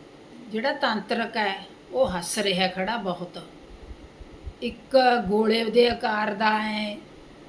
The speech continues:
ਜਿਵੇਂ ਉਹਦੇ 'ਚ ਕੋਈ ਅੱਗ ਮੱਚਦੀ ਹੁੰਦੀ ਆ ਐਂ, ਉਹਦੇ ਵਿੱਚ ਬੱਚਾ ਪਿਆ ਰੋ ਰਿਹਾ ਹੈ।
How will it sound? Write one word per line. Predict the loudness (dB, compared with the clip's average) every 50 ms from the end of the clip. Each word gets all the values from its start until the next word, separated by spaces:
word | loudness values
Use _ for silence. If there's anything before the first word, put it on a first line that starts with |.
| -20 -16 -12
ਜਿਵੇਂ | -6 -2 0 0 0 0 2
ਉਹਦੇ | 4 4 4
'ਚ | 4 2
ਕੋਈ | -2 -4 -4 -4
ਅੱਗ | -6 -6 -6 -4 -2
ਮੱਚਦੀ | -2 -2 -2 -2 -2 -4 -2 -2 -2 0
ਹੁੰਦੀ | 0 -2 -2 -2 -2
ਆ | -4 -4 -2 0 0
ਐਂ, | 2 2 0 -2 -4 -6 -10 -14 -12 0
ਉਹਦੇ | 2 2 4 4
ਵਿੱਚ | 0 -2 -4 -6 -6
ਬੱਚਾ | -6 -6 -6 -6 -4 -4 -4
ਪਿਆ | -4 -4 -4 -4 -2
ਰੋ | -2 -4 -4 -6 -8
ਰਿਹਾ | -10 -12 -12 -12 -12
ਹੈ। | -12